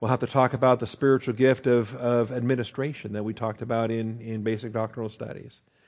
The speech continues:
because it was the same vocabulary, it's the same language. Somebody that is skilled to pilot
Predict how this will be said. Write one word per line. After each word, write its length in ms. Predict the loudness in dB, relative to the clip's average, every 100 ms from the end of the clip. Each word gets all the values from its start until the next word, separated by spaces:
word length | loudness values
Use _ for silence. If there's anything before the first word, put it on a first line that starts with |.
| _ -20 _
because 240 | 0 2 4
it 80 | 2
was 100 | -2
the 140 | -4
same 440 | -2 -2 0 0 -2
vocabulary, 680 | -2 -2 -2 -2 -4 -6
it's 80 | -8
the 140 | -6 -8
same 520 | -6 -6 -4 -4 -4
language. 580 | -4 -6 -10 -16 -20 _ _ _ _ _
Somebody 420 | -4 0 2 4 4
that 160 | 2
is 120 | -2
skilled 580 | -4 -6 2 4 6 2
to 100 | -2
pilot 680 | -8 -8 -4 0 0 -2